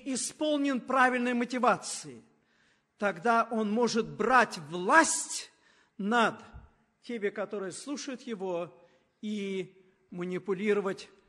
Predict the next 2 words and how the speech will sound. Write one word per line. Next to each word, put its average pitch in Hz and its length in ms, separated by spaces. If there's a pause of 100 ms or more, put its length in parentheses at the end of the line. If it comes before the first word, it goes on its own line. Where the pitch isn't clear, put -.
(240)
сознанием 175 1120 (800)
слушателей. 143 960